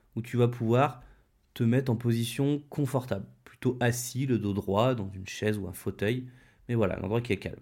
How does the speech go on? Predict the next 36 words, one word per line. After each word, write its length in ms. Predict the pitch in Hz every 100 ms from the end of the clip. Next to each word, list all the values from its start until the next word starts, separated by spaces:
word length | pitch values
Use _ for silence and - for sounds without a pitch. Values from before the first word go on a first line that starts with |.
| -
Tu 120 | 139
vas 80 | 139
pratiquer 440 | 151 131 147 175
dix 360 | 143 120 175 180
respirations 760 | 147 135 - 139 127 127 139
profondes, 600 | 139 - 123 123 101 127
donc 180 | 110 90
par 160 | - 101
le 120 | 95
ventre. 420 | 90 90 113 - - _ - 107
Inspire, 380 | 107 - 117
expire 460 | 101 95 - 131 131
et 100 | 107
de 200 | 101 98
façon 400 | 95 95 - 98
consciente 680 | - 113 107 95 101 127 123
et 220 | 98 90
en 120 | 87
fermant 300 | 87 92 92
les 220 | 87 82
yeux 100 | 110
si 120 | 127 113
tu 120 | 87
le 40 |
souhaites, 280 | - 117 127
en 100 | 95
mettant 320 | 90 90 101
la 120 | 95
main 220 | 90 95 120
sur 220 | 101 92
ton 140 | 90
ventre 180 | 90 110
pour 160 | 107 98
sentir 300 | 92 - -
que 120 | -
ton 160 | 95